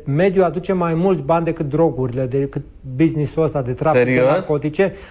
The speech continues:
Speaker 1: aduce mai mulți bani decât
Speaker 2: Asta
Speaker 1: pro-,
Speaker 2: e chiar foarte, deci
Speaker 1: prostituția.
Speaker 2: infracționalitatea de mediu, spuneți că aduce mai mult decât
Speaker 1: Da. Deșeuri,
Speaker 2: afacerea cu
Speaker 1: poluare și tăieri de păduri.
Speaker 2: Mhm.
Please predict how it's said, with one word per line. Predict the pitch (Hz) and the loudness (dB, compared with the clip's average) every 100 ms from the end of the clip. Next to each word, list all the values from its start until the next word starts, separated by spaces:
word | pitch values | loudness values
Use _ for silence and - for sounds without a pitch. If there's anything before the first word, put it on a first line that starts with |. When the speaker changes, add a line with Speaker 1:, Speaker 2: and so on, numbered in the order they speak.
| - | -6
Speaker 1:
aduce | 165 180 196 | 0 0 2
mai | 190 190 | 0 0
mulți | 180 190 180 165 | -2 0 0 0
bani | 175 175 | 0 -2
decât | 170 151 | -2 -2
Speaker 2:
Asta | - | 0
Speaker 1:
pro-, | 160 | 2
Speaker 2:
e | 151 | 0
chiar | 147 160 | 0 -2
foarte, | 151 156 180 | -2 -2 0
deci | 170 | 0
Speaker 1:
prostituția. | 147 - | -2 -2
Speaker 2:
infracționalitatea | 180 202 180 156 143 143 143 147 151 175 | 0 2 0 0 0 0 0 -2 0 -2
de | 160 156 147 139 | 2 2 2 2
mediu, | 139 156 | -2 -4
spuneți | - 147 156 156 | -6 -4 -4 -2
că | - | 0
aduce | 147 143 131 - 143 147 - 160 156 | 0 0 -10 -10 -10 -6 2 2 2
mai | 143 135 | 0 0
mult | 143 | 0
decât | 151 151 | -2 0
Speaker 1:
Da. | 180 151 - - | 0 0 -4 -18
Deșeuri, | - 175 185 - 214 208 | 0 2 2 2 2 2
Speaker 2:
afacerea | 190 180 | 2 0
cu | 190 | 2
Speaker 1:
poluare | 175 180 175 175 | 4 2 2 0
și | 160 165 | -2 -6
tăieri | 156 165 156 | 0 0 2
de | 147 | -2
păduri. | 147 135 123 214 | -2 -4 2 2
Speaker 2:
Mhm. | 151 | 0